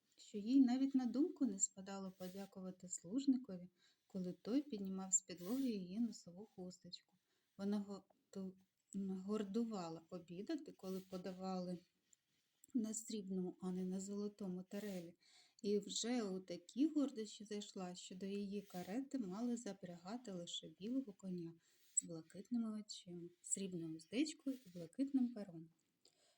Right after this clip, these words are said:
"Чим же ти так пишаєшся?" — запитав якось її король. "Дивуюся, тату, вашому питанню", — згордо відповіла вона.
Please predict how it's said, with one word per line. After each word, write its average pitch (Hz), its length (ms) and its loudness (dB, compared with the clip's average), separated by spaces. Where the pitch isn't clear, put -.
"Чим 370 260 8
же 339 100 4
ти 330 120 2
так 311 180 -2
пишаєшся?" — 208 840 -2
запитав 190 540 -4
якось 180 460 -8
її 185 120 -4
король. 185 440 -4
"Дивуюся, 220 680 4
тату, 190 380 -4
вашому 190 440 -4
питанню", — 185 640 -4
згордо 185 480 -4
відповіла 185 680 -4
вона. 185 280 0